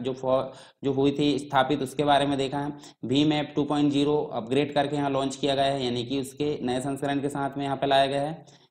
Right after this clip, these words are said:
इसके अलावा हमने एनसीआरबी की जो रिपोर्ट है नेशनल क्राइम रिकॉर्ड ब्यूरो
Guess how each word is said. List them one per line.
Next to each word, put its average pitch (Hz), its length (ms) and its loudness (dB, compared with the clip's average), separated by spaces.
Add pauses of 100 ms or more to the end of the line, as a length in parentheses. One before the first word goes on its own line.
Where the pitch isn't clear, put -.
(120)
इसके 143 200 -2
अलावा 147 240 4
हमने 151 320 0 (120)
एनसीआरबी 143 600 4 (200)
की 143 60 0
जो 139 140 2
रिपोर्ट 139 380 2
है 104 200 -6 (220)
नेशनल 127 340 0
क्राइम 143 380 2
रिकॉर्ड 139 320 2
ब्यूरो 139 280 2